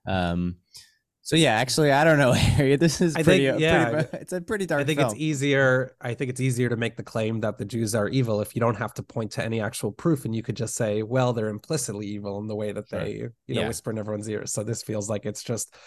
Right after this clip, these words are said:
Speaker 1: Yeah.
Speaker 2: it's furthering all those harmful stereotypes, like you said, of this, you know, nineteen forty-eight set film.
Speaker 1: Right.
Speaker 2: Or
Speaker 1: I mean, do you feel,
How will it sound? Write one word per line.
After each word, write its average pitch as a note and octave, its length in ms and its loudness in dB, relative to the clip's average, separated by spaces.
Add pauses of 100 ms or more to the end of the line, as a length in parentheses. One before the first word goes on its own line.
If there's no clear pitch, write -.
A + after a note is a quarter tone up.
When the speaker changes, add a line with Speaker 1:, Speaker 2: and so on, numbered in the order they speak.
(120)
Speaker 1:
Yeah. B2 140 2
Speaker 2:
it's A#2+ 100 -2
furthering C3 580 4
all A#2 160 2
those A2 220 -6
harmful A2+ 320 -4
stereotypes, G#2 800 -4
like G#2+ 160 -6
you G#2+ 60 -10
said, G#2+ 240 -6
of G#2+ 100 -10
this, A2 320 -8
you A2+ 80 -6
know, A2 80 -2
nineteen G#2+ 380 -4
forty-eight G2+ 440 -4
set G2+ 240 -6
film. A2 340 -8 (220)
Speaker 1:
Right. E2+ 280 -2 (320)
Speaker 2:
Or A2+ 240 -6 (920)
Speaker 1:
I B2 100 0
mean, C3 160 4
do B2 100 0
you D3 120 8
feel, C3+ 520 4